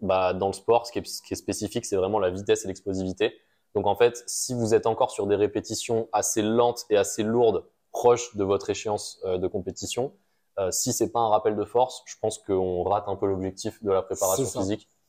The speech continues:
Speaker 1: Euh, et ouais, c'est vraiment ça. C'est plus vous êtes loin, enfin, plus vous êtes au début de la saison, euh, de off-saison, plus vous allez pouvoir, euh,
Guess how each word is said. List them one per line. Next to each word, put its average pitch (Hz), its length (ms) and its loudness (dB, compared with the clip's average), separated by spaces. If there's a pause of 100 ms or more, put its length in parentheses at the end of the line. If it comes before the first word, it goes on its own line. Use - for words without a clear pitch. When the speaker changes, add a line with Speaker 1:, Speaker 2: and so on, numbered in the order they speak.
(380)
Speaker 1:
Euh, 85 560 -8 (500)
et 92 60 0
ouais, 98 160 4
c'est 90 260 -4
vraiment 98 260 0
ça. 98 180 0
C'est 90 540 -2 (600)
plus 165 180 0
vous 135 200 2
êtes 131 160 2
loin, 139 260 4
enfin, 104 320 -2
plus 147 140 -4
vous 127 180 2
êtes 117 120 2
au 107 80 2
début 123 280 2
de 123 40 0
la 120 100 6
saison, 120 380 -2 (380)
euh, 92 160 2
de 92 120 0
off-saison, 110 560 0 (380)
plus 139 140 0
vous 120 160 4
allez 107 120 6
pouvoir, 107 280 2
euh, 95 220 4